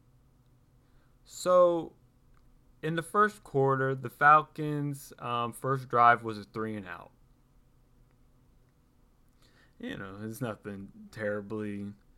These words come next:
reasonable. I mean, why should I expect Cutter to get a first down,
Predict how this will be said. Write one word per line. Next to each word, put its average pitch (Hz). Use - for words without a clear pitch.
reasonable. 107
I 107
mean, 110
why 113
should 113
I 113
expect 107
Cutter 110
to 107
get 110
a 104
first 107
down, 101